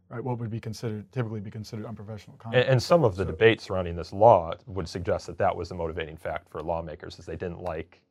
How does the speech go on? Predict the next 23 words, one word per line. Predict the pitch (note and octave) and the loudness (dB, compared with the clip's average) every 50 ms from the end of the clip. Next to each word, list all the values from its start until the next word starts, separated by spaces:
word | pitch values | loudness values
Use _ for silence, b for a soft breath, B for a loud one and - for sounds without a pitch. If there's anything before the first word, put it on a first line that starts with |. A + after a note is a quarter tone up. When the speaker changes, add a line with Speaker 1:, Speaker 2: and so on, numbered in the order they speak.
| _ _ _ _ - | _ _ _ _ -8
Speaker 2:
the | - G2 | -8 -8
doctors | E2+ E2 E2 D#2+ E2 - - F#2 E2+ E2 E2 E2 - - | -4 -2 -2 -2 -2 -4 -6 -10 -10 -10 -10 -12 -14 -12
or | - F#2 E2+ E2 E2 E2 - - | -6 -4 -4 -4 -4 -6 -4 -2
other | G2 F#2+ F2+ E2+ E2+ _ _ _ _ _ | -2 -2 -2 -6 -8 _ _ _ _ _
public, | - G2+ F#2 F2+ E2+ D#2+ - - - F#2 | 0 0 0 0 0 -4 -4 -6 -8 -8
uh, | F2 D#2+ D#2+ - | -8 -10 -10 -12
intellectuals | G2 F#2 - - F2 E2 D#2+ - - E2+ D#2+ E2 D2+ - - - - | -12 -12 -12 -6 -6 -6 -6 -6 -12 -12 -12 -12 -12 -14 -18 -16 -16
or | F2 | -16
people | - - F#2+ E2+ E2 | -12 -12 -12 -10 -10
speaking | - - G2+ F2+ E2+ E2 - | -12 -10 -12 -10 -10 -8 -4
publicly, | - E2+ D#2+ D#2+ D#2 - - E2+ E2 D#2 D#2+ | -4 -2 -2 -4 -8 -8 -8 -10 -10 -10 -8
what, | F2 G2+ G2+ - | -4 -4 -6 -6
some | - - A#2 G#2 | -2 -4 -2 -2
of | F#2+ | -2
the | F2+ - | -4 -4
things | G2 F2 - | -6 -10 -8
they | F2 | -12
were | D#2+ D#2 | -12 -12
saying | - - F#2+ E2+ E2+ | -10 -10 -8 -8 -8
that | F2 E2 | -8 -10
were | F2+ F2+ | -10 -12
critical | - _ - - C#3+ A#2+ - - G2+ F2+ | -12 _ 2 4 4 4 6 2 0 0
of | F2 D#2+ - | 0 -2 -6